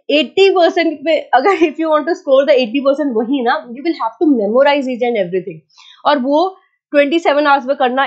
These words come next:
is very, very, very difficult। So what you will do, you will get the basic understanding, you will get the basic facts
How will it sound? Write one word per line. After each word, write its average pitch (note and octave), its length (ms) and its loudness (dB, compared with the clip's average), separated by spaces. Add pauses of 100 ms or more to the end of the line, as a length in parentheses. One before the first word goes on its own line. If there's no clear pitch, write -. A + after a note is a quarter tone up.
(100)
is B3+ 100 -4 (280)
very, A#3+ 260 0 (100)
very, A3+ 200 0 (180)
very G#3+ 320 0
difficult। G3 420 -6
So A#3+ 140 0
what B3+ 120 2
you D#4+ 100 0
will F4 160 2
do, F4 220 4
you C#4 100 0
will E4 220 0 (200)
get A3+ 180 0
the D4+ 80 -4 (100)
basic C#4 240 -8 (120)
understanding, A3 640 -4
you B3 100 -8
will C#4 220 -4
get G#3 120 -4
the B3+ 80 0 (100)
basic A3+ 220 -8 (160)
facts F#3+ 440 -4